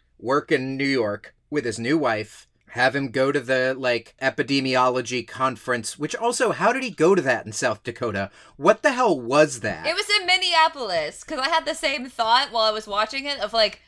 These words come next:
Speaker 2: where in South Dakota, in a city, or not a city, in a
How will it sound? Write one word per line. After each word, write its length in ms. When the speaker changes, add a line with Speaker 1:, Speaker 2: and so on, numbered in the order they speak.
Speaker 2:
where 300
in 80
South 220
Dakota, 680
in 140
a 80
city, 680
or 240
not 160
a 60
city, 420
in 240
a 320